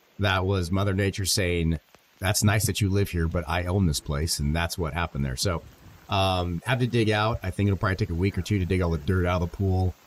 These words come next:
Uh, the orchard is okay. Uh, the horseshoe pit's destroyed. That's done. We, we lined it with cedar wood planks all the way around. It does an outline. Apparently wood floats. Forgot about that.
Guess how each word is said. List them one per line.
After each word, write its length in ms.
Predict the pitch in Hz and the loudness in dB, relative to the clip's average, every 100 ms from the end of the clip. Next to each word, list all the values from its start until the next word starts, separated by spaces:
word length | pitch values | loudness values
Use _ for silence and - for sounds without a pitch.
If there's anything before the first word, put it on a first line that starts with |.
| - - | -10 -2
Uh, 380 | 78 78 76 71 | 2 2 2 0
the 120 | 78 | 0
orchard 640 | - 92 98 - 92 90 | 2 2 2 2 2 2
is 640 | 87 80 82 80 76 - - - - - | 2 2 2 2 0 0 -4 -10 -8 0
okay. 580 | 107 - 85 98 135 127 - - - - | 0 0 0 2 2 0 -4 -20 -16 -4
Uh, 240 | 85 82 | 0 0
the 100 | 82 | 0
horseshoe 340 | 82 117 - 107 | 2 2 4 0
pit's 300 | - 95 - | 2 0 0
destroyed. 600 | - - 98 98 101 95 - | -2 0 2 2 0 -2 -4
That's 240 | 82 80 | -4 -2
done. 400 | 78 85 87 92 - - - - | -2 0 2 0 -4 -14 -20 -6
We, 200 | 80 85 76 | 0 0 -2
we 320 | 92 87 82 78 | 0 2 2 -2
lined 300 | 82 92 95 | 0 0 2
it 40 | 95 | 2
with 140 | 82 | 0
cedar 380 | - 110 101 92 | 0 0 2 0
wood 280 | 87 90 85 | 0 -2 -4
planks 420 | - 92 87 - | -4 0 0 0
all 80 | 82 | -2
the 80 | 80 | -2
way 100 | 80 | -2
around. 280 | 76 80 82 | -2 0 0
It 80 | |
does 140 | 82 71 | -2 -4
an 80 | 71 | -2
outline. 440 | 98 90 98 98 - | -2 0 0 0 -4
Apparently 460 | 80 95 95 90 80 | -8 -2 0 0 -2
wood 240 | 85 87 | -2 -4
floats. 500 | - 95 - - - - - - | -4 0 0 0 -4 -6 -20 -20
Forgot 280 | - - 165 | -14 -6 -2
about 260 | 175 101 - | 0 0 0
that. 220 | 151 196 | 0 -2